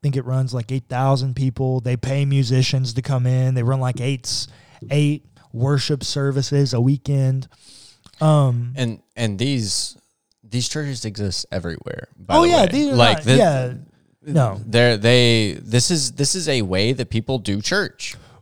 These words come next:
Speaker 1: Well, and unfortunately, you know, this is for free, but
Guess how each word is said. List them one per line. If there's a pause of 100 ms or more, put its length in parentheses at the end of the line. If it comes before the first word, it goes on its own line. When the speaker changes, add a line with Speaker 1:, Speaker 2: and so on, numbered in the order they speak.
Speaker 1:
Well, (100)
and (140)
unfortunately, (3250)
you
know,
this
is
for
free,
but